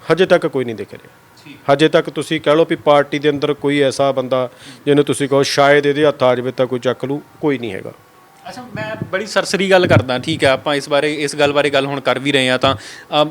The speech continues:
Speaker 2: ਕਦੀ-ਕਦੀ ਨਾ ਬਿਕਰਮ ਮਜੀਠੀਆ ਦਾ ਨਾਮ ਨਾਲੋਂ ਨਾਲ ਉੱਠ ਜਾਂਦਾ ਹੈ ਕਿ ਹਾਂ, ਜੇ ਸੁਖਬੀਰ ਬਾਦਲ ਨਹੀਂ ਤਾਂ ਮਜੀਠੀਆ ਕਹਿੰਦੇ ਪਾਰਟੀ ਚਲਾ ਸਕਦੇ। ਤੁਹਾਨੂੰ ਲੱਗਦਾ ਚਲਾ ਸਕਦੇ?
Speaker 1: ਚਲੋ, ਜੇ ਕਿਸੇ ਨੂੰ ਇੱਦਾਂ ਦਾ ਭੁਲੇਖਾ ਹੈ ਤੇ ਕੋਈ ਸਰੂਰ ਲੈਣਾ ਚਾਹੁੰਦਾ ਇੱਦਾਂ ਕਰਕੇ ਤੇ ਲੈ ਸਕਦਾ,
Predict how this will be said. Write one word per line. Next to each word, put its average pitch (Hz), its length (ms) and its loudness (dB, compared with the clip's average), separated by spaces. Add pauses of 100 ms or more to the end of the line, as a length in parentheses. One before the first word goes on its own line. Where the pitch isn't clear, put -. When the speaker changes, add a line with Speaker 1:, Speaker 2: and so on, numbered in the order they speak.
(140)
Speaker 2:
ਕਦੀ-ਕਦੀ 208 360 2
ਨਾ 254 100 2
ਬਿਕਰਮ 202 340 0
ਮਜੀਠੀਆ 196 380 0
ਦਾ 196 80 4
ਨਾਮ 180 240 2
ਨਾਲੋਂ 160 240 2
ਨਾਲ 165 200 4
ਉੱਠ 143 100 -2
ਜਾਂਦਾ 120 280 -2
ਹੈ 120 60 0
ਕਿ 139 140 -2
ਹਾਂ, 151 180 2
ਜੇ 165 100 0
ਸੁਖਬੀਰ 156 440 -4
ਬਾਦਲ 170 260 2
ਨਹੀਂ 180 100 -4
ਤਾਂ 185 100 -4
ਮਜੀਠੀਆ 156 420 -4
ਕਹਿੰਦੇ 160 220 -4
ਪਾਰਟੀ 139 340 2
ਚਲਾ 127 220 0
ਸਕਦੇ। - 300 0
ਤੁਹਾਨੂੰ 156 240 -2
ਲੱਗਦਾ 120 240 -6
ਚਲਾ - 180 -4
ਸਕਦੇ? - 260 -2 (760)
Speaker 1:
ਚਲੋ, 190 280 0
ਜੇ 165 160 -2
ਕਿਸੇ 156 240 0
ਨੂੰ 151 200 0
ਇੱਦਾਂ 147 180 2
ਦਾ 147 120 4
ਭੁਲੇਖਾ 147 520 2
ਹੈ 143 380 6 (520)
ਤੇ 156 300 2 (440)
ਕੋਈ 151 140 0
ਸਰੂਰ 147 380 0
ਲੈਣਾ 147 240 4
ਚਾਹੁੰਦਾ 151 320 4
ਇੱਦਾਂ 147 280 6
ਕਰਕੇ 143 300 2
ਤੇ 156 120 2
ਲੈ 131 240 6
ਸਕਦਾ, 151 440 2